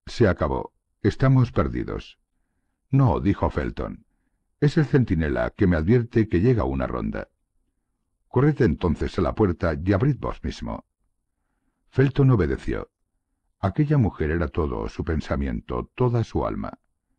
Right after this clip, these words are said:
Se encontró frente al sargento que mandaba una patrulla de vigilancia. "Bien, ¿qué pasa?", preguntó el joven teniente.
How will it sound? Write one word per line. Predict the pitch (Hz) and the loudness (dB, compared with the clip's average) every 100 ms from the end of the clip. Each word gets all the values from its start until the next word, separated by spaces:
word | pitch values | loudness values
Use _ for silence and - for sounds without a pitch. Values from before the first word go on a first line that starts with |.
| _ _ _ _ | _ _ _ _
Se | - 110 | 0 4
encontró | 113 117 110 147 | 4 4 2 0
frente | 127 80 67 69 | 0 -2 -2 -4
al | 62 | -4
sargento | - 67 95 90 - 87 | -6 -4 0 0 0 0
que | 95 | 2
mandaba | 90 95 127 120 | 2 0 0 2
una | 95 82 | 2 0
patrulla | 69 - 87 71 | -2 -2 -2 -2
de | 62 | -4
vigilancia. | 60 - 65 55 55 55 53 _ _ _ _ _ _ _ | -6 -6 -6 -6 -8 -10 -10 _ _ _ _ _ _ _
"Bien, | 85 78 67 80 | 0 0 0 0
¿qué | - 147 | 0 2
pasa?", | 67 - - - _ _ _ _ _ _ _ | 0 -4 -10 -12 _ _ _ _ _ _ _
preguntó | 104 110 110 147 | 4 6 4 4
el | 143 | 0
joven | - 80 65 62 | 0 -2 -4 -4
teniente. | 80 69 55 52 50 | -4 -4 -4 -8 -10